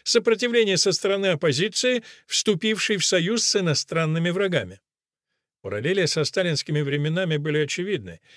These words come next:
и Виперу не было нужды проговаривать их. Однако же одну аналогию между шестнадцатым и двадцатым веками он провел,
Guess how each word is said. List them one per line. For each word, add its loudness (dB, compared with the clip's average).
и 0
Виперу 2
не -2
было -2
нужды -6
проговаривать -6
их. -20
Однако 2
же 4
одну 2
аналогию 2
между -2
шестнадцатым -4
и -8
двадцатым -4
веками -2
он -2
провел, 0